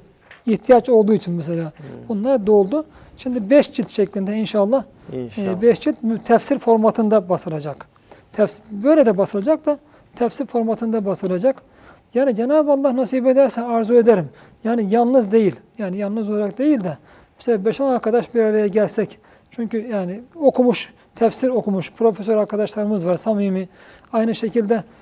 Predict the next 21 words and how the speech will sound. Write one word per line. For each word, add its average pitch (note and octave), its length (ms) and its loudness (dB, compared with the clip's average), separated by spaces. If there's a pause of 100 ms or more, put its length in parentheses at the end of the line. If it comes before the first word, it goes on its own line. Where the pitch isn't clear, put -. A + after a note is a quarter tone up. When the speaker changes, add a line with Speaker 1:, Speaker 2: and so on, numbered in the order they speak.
(200)
Speaker 1:
mesela G#3 260 -4
Sızıntı'da G#3 560 -2
bizim G3+ 160 -4
İrfan G#3+ 260 -6
Yılmaz G3+ 420 -4
Bey F#3+ 120 2
gibi, G3 320 -6 (280)
Selim G#3 340 -4
Aydın G3 340 -4
Bey G3 160 2
gibi. F#3 340 -4 (240)
Speaker 2:
Beşeri C3+ 340 0
Speaker 1:
Ondan C3+ 120 2
sonra C3+ 180 0
Speaker 2:
ilimlerle B2 560 -4
Speaker 1:
beşeri A3 280 0
Speaker 2:
ilgili, A3+ 140 0
Speaker 1:
ilim, G#3 140 -2
bu A3+ 100 0
ilimlerde G#3 680 -2
Speaker 2:
Evet. A#2+ 120 -10